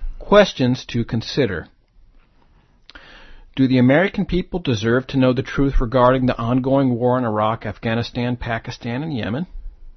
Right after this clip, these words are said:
Could a larger question be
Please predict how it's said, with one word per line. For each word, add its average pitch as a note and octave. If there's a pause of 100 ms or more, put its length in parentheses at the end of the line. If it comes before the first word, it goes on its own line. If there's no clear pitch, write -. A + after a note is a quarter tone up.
(920)
Could D#3+
a C3
larger A2+
question G#2
be A2